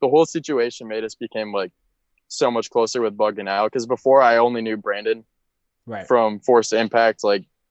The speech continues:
Speaker 1: we'd always see each other, and he was in Backbone. But, yeah, so we ended up going to their practice space and then teaching them the songs quick.
Speaker 2: Yeah.
Speaker 1: And then, yeah, I don't know. After that,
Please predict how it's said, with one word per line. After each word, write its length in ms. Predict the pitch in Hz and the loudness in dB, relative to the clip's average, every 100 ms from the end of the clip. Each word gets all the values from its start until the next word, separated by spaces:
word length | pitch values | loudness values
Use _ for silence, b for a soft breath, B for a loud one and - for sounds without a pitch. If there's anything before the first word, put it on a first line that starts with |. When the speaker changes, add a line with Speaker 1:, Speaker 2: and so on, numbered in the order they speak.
| _ - | _ -10
Speaker 1:
we'd 200 | 120 110 | -2 0
always 280 | 104 101 - | 2 0 -6
see 160 | 104 | -8
each 160 | 107 - | -6 -4
other, 300 | 104 107 107 _ _ _ _ - | -2 -4 -8 _ _ _ _ -6
and 160 | 127 | 0
he 60 | 123 | 2
was 100 | 120 | 0
in 140 | 110 | -2
Backbone. 520 | 95 95 - 104 104 98 _ _ _ _ _ - | 0 -2 0 -2 -2 -8 _ _ _ _ _ 2
But, 260 | 117 110 - _ _ - | 2 2 -2 _ _ -6
yeah, 140 | 123 | -2
so 140 | 113 135 | -2 -2
we 120 | 120 | -2
ended 180 | 117 117 | -2 -2
up 80 | 110 | -2
going 140 | 113 | -4
to 60 | 113 | -4
their 120 | 110 | -4
practice 380 | 113 104 - 104 | -2 -4 -4 -10
space 360 | - 107 - | -6 -6 -6
and 60 | 110 | -10
then 80 | 104 | -12
teaching 460 | 113 - 107 104 - _ _ _ _ _ - | -12 -8 -8 -8 -14 _ _ _ _ _ -2
them 160 | 120 | 0
the 100 | 113 | 2
songs 420 | 107 107 104 104 - | 0 2 0 -2 -4
quick. 300 | 117 110 - _ _ _ _ | -2 -2 -4 _ _ _ _
Speaker 2:
Yeah. 240 | 113 104 95 _ _ - | -16 -16 -18 _ _ -8
Speaker 1:
And 180 | 117 | -6
then, 220 | 113 107 104 | -6 -8 -8
yeah, 320 | 101 98 92 - | -2 -2 -2 -4
I 80 | 110 | -4
don't 140 | 104 | -2
know. 120 | 104 | 0
After 260 | 101 - 117 | 0 0 0
that, 260 | 104 107 | 0 -2